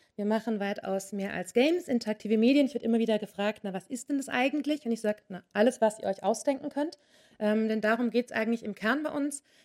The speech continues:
Wir möchten Erlebnisse schaffen, Experiences kreieren, wie man das auch so schön sagen kann. Das heißt, unsere Studierenden entwickeln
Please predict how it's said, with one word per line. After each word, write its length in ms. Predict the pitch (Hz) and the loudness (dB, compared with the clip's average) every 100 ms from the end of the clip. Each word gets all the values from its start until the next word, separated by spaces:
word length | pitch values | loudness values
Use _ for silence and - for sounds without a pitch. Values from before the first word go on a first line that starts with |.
| _ | _
Wir 100 | 214 | 0
möchten 340 | 220 214 - | 0 -2 -4
Erlebnisse 500 | 226 196 240 - 262 | -2 0 0 -2 -6
schaffen, 400 | 262 254 254 277 | -4 -4 -4 -4
Experiences 800 | 226 - - 262 277 262 269 254 | -6 -10 -2 2 4 2 -2 -8
kreieren, 440 | - - 240 294 339 _ _ _ | -8 -4 -2 0 -4 _ _ _
wie 80 | 233 | 0
man 100 | 233 | 0
das 100 | 226 | 0
auch 120 | 220 | -6
so 120 | 226 | -6
schön 260 | - 214 196 | -4 -4 0
sagen 300 | 202 233 247 | 0 0 -2
kann. 200 | 233 233 | 0 -2
Das 160 | 220 | -2
heißt, 220 | 220 214 | -2 -2
unsere 160 | 226 220 | -2 -4
Studierenden 420 | 220 196 240 233 | -6 0 2 4
entwickeln 640 | 220 202 226 233 226 226 | 2 0 -2 0 0 0